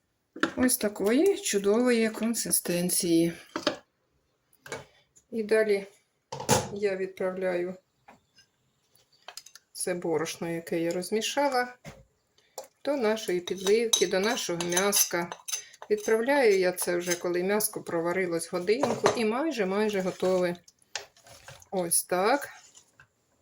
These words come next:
Ну і тут ми можемо спробувати, якщо нам потрібна якась спеція чи сіль додати.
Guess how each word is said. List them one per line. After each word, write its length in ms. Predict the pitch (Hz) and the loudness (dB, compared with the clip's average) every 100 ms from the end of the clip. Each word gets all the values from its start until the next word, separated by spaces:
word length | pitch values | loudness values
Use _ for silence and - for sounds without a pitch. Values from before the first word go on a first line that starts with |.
| _ _ - - - - - _ _ _ - | _ _ -20 -20 -20 -20 -20 _ _ _ -6
Ну 100 | 311 | -2
і 60 | 254 | 2
тут 240 | 240 226 | 2 2
ми 180 | 202 185 196 | 2 2 2
можемо 360 | 185 185 180 | 0 2 0
спробувати, 680 | 185 - 311 294 254 214 180 - | 0 2 0 2 0 0 -2 -2
якщо 480 | 180 175 - 175 165 - _ _ | -4 -2 -2 0 -2 -8 _ _
нам 180 | 185 180 | -4 -2
потрібна 400 | 180 175 180 180 | -2 0 0 0
якась 240 | 170 180 - | -2 -2 -2
спеція 440 | 185 170 - 180 | 0 -2 0 -2
чи 140 | 180 | -2
сіль 260 | 208 - 311 | -6 -4 -2
додати. 440 | 202 175 170 170 | -2 0 -2 -4